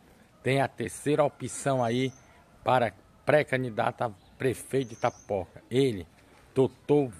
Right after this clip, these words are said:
Walter Pires, pela primeira vez na cidade de Itapoca,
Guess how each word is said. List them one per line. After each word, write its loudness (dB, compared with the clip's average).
Walter 2
Pires, -2
pela 4
primeira -2
vez -2
na -4
cidade -4
de -6
Itapoca, -2